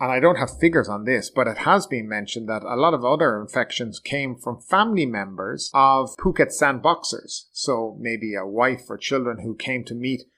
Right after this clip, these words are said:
a family member who had traveled internationally. They also came down to Phuket and they also turned out to be positive. That has been spoken about as well. But it does seem to me that the authorities have been quite lax in relation to entry requirements for domestic travellers.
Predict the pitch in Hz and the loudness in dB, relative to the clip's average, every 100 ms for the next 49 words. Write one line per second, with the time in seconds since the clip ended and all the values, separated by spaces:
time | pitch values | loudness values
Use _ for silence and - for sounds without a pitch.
0 | _ - - 139 131 127 120 120 117 98 | _ -14 -2 0 0 0 -4 -4 -4 -2
1 | 123 104 - 147 175 147 110 - 120 - | -4 -6 0 4 6 4 0 -2 -8 -8
2 | 107 101 - 113 113 180 160 214 156 202 | -6 -4 -6 -6 -10 2 6 6 6 4
3 | 196 143 104 - 123 113 107 107 104 - | 2 -2 -2 -8 -8 -6 -6 -6 -10 -8
4 | 113 131 131 131 151 180 190 190 175 - | -2 0 0 -2 0 0 0 -2 -4 -6
5 | 117 104 101 - 98 85 - 104 - - | -8 -8 -10 -12 -12 -12 -8 -8 -8 -12
6 | - 143 160 139 139 - 120 - 131 123 | 0 6 6 4 -2 -4 -8 -2 -2 -2
7 | 117 104 98 98 - 123 104 - 196 190 | -4 -4 -4 -6 -2 0 0 4 4 4
8 | - - 190 185 233 - - 180 175 - | 0 -2 -2 2 2 4 2 2 0 -4
9 | 143 120 113 104 107 101 131 120 - 151 | -4 -4 -4 -2 -4 0 0 4 8 10
10 | 147 131 117 - - 135 131 139 123 - | 10 6 0 -4 -2 0 0 -2 -4 -2
11 | - 226 - 131 120 - - - - _ | 4 4 6 6 6 4 -4 -6 -8 _
12 | - 135 127 123 120 113 120 - 117 123 | -10 -6 -2 0 0 0 -4 -8 -8 -6
13 | 123 127 113 - 123 117 110 - 123 117 | -4 -2 -2 0 -2 -2 -4 -6 -6 -4
14 | 110 104 - 104 - 98 95 - - | -4 -6 -6 -10 -10 -10 -8 -10 -12